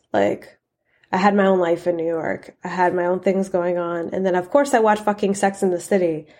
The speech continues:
And I'm like, "God damn it. That was me." <laughs> I was living that life.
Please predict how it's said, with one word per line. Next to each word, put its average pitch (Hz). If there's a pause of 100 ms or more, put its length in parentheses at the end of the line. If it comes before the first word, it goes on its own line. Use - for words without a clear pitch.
(180)
And 196
I'm 196
like, 190
"God 202
damn 165
it. - (120)
That 196
was 185
me." 156
<laughs> - (1400)
I 226
was 226
living 185
that 170
life. -